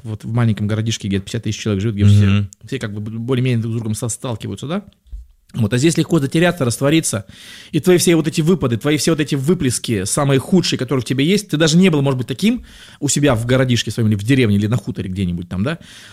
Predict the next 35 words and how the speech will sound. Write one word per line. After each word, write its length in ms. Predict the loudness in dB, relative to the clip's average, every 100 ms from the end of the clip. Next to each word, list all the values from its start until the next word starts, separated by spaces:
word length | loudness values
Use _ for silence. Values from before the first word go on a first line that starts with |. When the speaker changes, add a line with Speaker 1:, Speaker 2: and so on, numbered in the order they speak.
| -6
Speaker 1:
А 220 | 0 2
здесь 320 | 4 2 2
у 20 |
тебя 260 | -2 0 2
уже 220 | 4 2
свобода 400 | 2 2 4 2
полная, 400 | 2 4 4 4
контроля 360 | 2 2 4 4
родительского 520 | 2 -2 -4 -2 2
нет, 380 | 4 4 2 -8 -20 -20 _
а, 240 | -2 0 2
круга 300 | 2 2 2
общения 340 | 2 2 2
такого 360 | 0 0 2 4
нет, 300 | 4 4 2
не 180 | 0 2
перед 260 | 0 0
кем. 380 | 0 0 0 -4 _ -2
Церковь 260 | 0 0
твоя 260 | 2 2 4
тут 160 | 0
есть, 280 | 2 2 2
но 80 | 0
кто 160 | 2 2
там 160 | 4
узнает, 280 | 4 2 0
что 120 | -2
ты 80 | -6
там 120 | -4
такой 360 | -4 0 0 2
на 100 | 0
работе, 380 | 0 0 -2 -2
да? 180 | -4 -6 -16 -20 -20 -20 -10
Вот. 340 | 0 2 2 0
А 380 | 0 2 2 -4